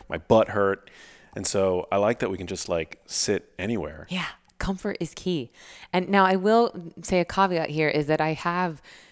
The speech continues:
Speaker 2: done, so there will probably be some comments and folks sharing that they've done Vipassana retreats. And I have as well. I did my first Vipassana retreat, uh, I think two years ago. And for those who haven't heard that word, t-, Vipassana is a ten-day silent meditation retreat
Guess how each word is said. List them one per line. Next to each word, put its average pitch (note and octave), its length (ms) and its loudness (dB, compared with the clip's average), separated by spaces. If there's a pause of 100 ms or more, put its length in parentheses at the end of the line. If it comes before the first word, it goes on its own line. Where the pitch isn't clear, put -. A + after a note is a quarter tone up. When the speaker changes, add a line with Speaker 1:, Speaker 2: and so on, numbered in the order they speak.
(240)
Speaker 2:
done, D#3+ 500 0
so D#3 160 0
there D#3+ 140 2
will D#3+ 60 2
probably E3+ 300 0
be E3 140 -2
some D#3 160 -6
comments D3+ 340 -6
and C#3+ 80 -10
folks - 240 -6
sharing D3 360 -2
that C3+ 100 -6
they've C#3 160 -4
done C#3 240 -4
Vipassana C#3+ 500 -4
retreats. - 360 -8
And C#3 80 -8
I D3 80 -4
have D#3 200 -2
as D3 100 -6
well. C3 120 0
I A#2+ 80 -2
did C3+ 100 -4
my C#3+ 80 -4
first D#3 300 -6
Vipassana C3 420 -10
retreat, B2+ 400 -8 (100)
uh, C#3+ 380 -8
I - 60 -16
think D#3+ 160 -14
two - 140 -6
years D#3+ 260 0
ago. C#3 300 -4 (500)
And C#3+ 600 -6
for - 160 -4
those D#3+ 300 -2
who D#3+ 100 -4
haven't C#3+ 360 -2
heard F3+ 220 -4
that E3 140 -2
word, C#3+ 380 0
t-, D3+ 140 -8
Vipassana E3 600 -4
is C#3+ 80 -4
a C#3+ 60 -4
ten-day C#3+ 480 -4
silent C3+ 400 -6
meditation B2+ 500 -8
retreat B2 360 -10